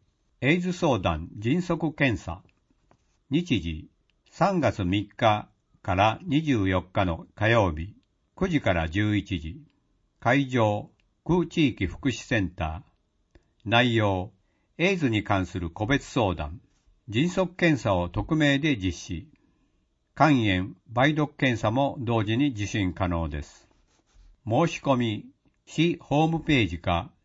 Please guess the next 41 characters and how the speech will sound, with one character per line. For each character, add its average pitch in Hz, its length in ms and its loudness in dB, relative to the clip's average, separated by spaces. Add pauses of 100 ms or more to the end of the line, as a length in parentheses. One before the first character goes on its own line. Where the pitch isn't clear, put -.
(140)
電 123 240 2
話 107 320 2 (180)
二 180 260 2
九 139 300 4
四 90 260 0
六 98 280 0
二 147 180 2
三 101 320 0
五 92 240 -2
で、 80 220 -10 (400)
先 143 300 0
着 123 440 0 (100)
各 160 300 0
日 98 500 -4
五 113 140 2
人 135 240 2
ま 90 140 0
で。 73 200 -8 (1120)
栄 143 160 2
養 185 220 4
相 160 260 0
談 107 300 0
日、 80 260 -10 (640)
日 147 280 0
時、 82 260 -6 (600)
三 180 300 0
月 120 240 0
十 123 200 0
日 117 300 2 (160)
火 117 140 0
曜 131 240 4
日、 80 280 -8 (560)
九 170 120 2
時 147 100 4
半 110 300 2
か 90 120 0
ら 80 180 -2
十 110 280 0
一 110 200 -4
時 85 100 -2
半。 78 280 -6